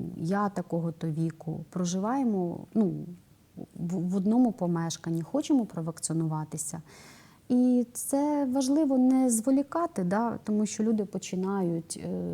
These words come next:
думати, а чи є то необхідність, а може ми вже захворіли, але ще не знаємо. Е, це вже не важливий момент. Треба якомога швидше провакцинуватися,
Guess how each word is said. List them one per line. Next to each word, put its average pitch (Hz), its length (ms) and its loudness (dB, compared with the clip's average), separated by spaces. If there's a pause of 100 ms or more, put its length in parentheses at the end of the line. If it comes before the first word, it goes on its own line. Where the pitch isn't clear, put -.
думати, 175 720 -2
а 160 100 -6
чи - 180 -6
є 226 180 2
то 254 160 -4
необхідність, 190 1000 -2
а 170 60 -4
може 233 320 0
ми 226 160 0
вже 202 220 -2
захворіли, 185 720 -2
але 175 180 -2
ще - 240 -6
не 185 140 0
знаємо. 160 600 -2 (640)
Е, 180 120 -4 (300)
це 311 200 2
вже 277 180 0
не 240 180 2
важливий 196 480 0
момент. 156 480 -4
Треба 247 260 2
якомога 220 720 2
швидше 156 600 -4
провакцинуватися, 180 1300 0